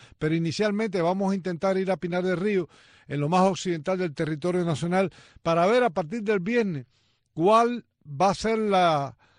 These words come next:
afectación que tendrán. Recientemente, eh, José Rolando pagó miles de pesos cubanos por él y su esposa Yamilca para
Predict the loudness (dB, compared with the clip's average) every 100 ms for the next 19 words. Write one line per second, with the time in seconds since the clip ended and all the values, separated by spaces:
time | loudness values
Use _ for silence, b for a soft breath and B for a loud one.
0 | -10 -8 -6 -6 -6 -2 0 -2 -4 -8
1 | -6 -4 -2 0 0 0 -2 -2 0 0
2 | -2 0 0 0 -2 0 0 2 0 0
3 | -2 0 0 0 0 2 4 2 0 -6
4 | -4 -4 0 0 0 -2 -2 -4 -4 -2
5 | 0 2 2 -2 -10 -6 -4 -2 -2 -4
6 | -6 -4 -4 0 0 0 -2 -2 -2 -2
7 | -2